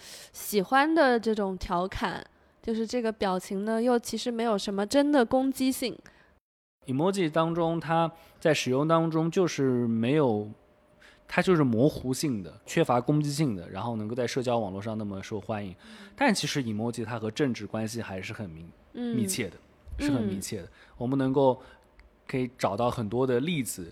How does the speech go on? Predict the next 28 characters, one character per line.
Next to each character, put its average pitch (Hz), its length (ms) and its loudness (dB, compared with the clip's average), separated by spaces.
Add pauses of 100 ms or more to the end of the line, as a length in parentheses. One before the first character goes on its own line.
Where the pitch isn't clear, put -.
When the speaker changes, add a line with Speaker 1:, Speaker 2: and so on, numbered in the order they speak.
(140)
Speaker 2:
它 117 320 -6
在 107 280 -4
这 104 180 -8
个 92 220 -8 (480)
最 123 160 0
近 113 180 -6
的 98 100 -6
一 95 80 -6
些， 101 300 -6 (260)
特 135 120 -4
别 123 100 0
在 120 100 0
身 135 180 -2
份 135 140 0
政 120 140 -2
治 110 80 -4
当 107 180 -4
中 107 160 -4
会 113 120 -4
有 107 80 -2
很 95 160 -10
多 90 120 -8
的 98 120 -6
例 101 160 -6
子， - 200 -14
是 - 120 -10
吧？ 107 180 -2
Speaker 1:
是。 - 100 -20